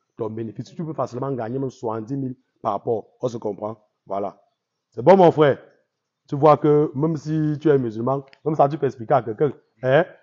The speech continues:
que non, que moi, je ne fais pas, mais toi, au moins, je vais t'expliquer. Tu peux faire ça, tu gagnes l'argent. Hein ? Voilà, j'espère que c'est clair pour tout le monde. Voilà, donc la prochaine fois, on va plutôt parler maintenant de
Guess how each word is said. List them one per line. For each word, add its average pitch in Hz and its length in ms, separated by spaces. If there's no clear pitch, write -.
que 143 60
non, 143 320
que 156 80
moi, 156 180
je 143 80
ne 135 140
fais 151 120
pas, 135 160
mais 120 140
toi, 151 160
au 135 80
moins, 135 140
je 120 100
vais 135 80
t'expliquer. 123 480
Tu 147 100
peux 156 120
faire 131 160
ça, 127 280
tu 139 100
gagnes 131 200
l'argent. 107 340
Hein ? 147 200
Voilà, 107 280
j'espère 123 240
que 156 80
c'est 131 100
clair 135 160
pour 113 140
tout 131 80
le 117 80
monde. 107 280
Voilà, 104 240
donc 113 100
la 117 100
prochaine 135 320
fois, 127 320
on 127 80
va 139 80
plutôt 131 220
parler 110 280
maintenant 113 360
de 98 280